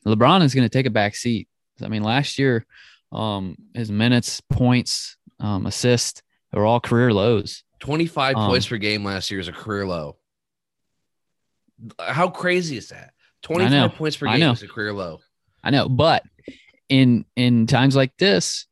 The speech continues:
Speaker 1: when you've
Speaker 2: I
Speaker 1: got guys like Giannis and Durant who are up there averaging thirty-five, you know?
Speaker 2: I,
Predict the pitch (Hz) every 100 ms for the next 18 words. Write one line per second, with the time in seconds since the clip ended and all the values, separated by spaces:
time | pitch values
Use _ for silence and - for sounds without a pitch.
0 | _ - 113 131 127 135 110 71 113 113
1 | 120 120 120 110 - 123 127 131 - 123
2 | 117 143 165 - 131 117 117 - 117 120
3 | 117 117 110 123 117 127 165 151 151 -
4 | _ _ _ _ _ _ _ _ _ _
5 | _ _ _ _ - _ _ _ - 101
6 | 117